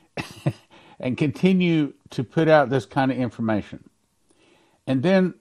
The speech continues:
I just got some birthday cards, and one of the birthday cards said,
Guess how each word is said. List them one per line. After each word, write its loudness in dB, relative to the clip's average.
I -4
just 2
got 2
some 0
birthday 0
cards, 2
and -2
one 2
of 0
the 0
birthday -2
cards 0
said, -2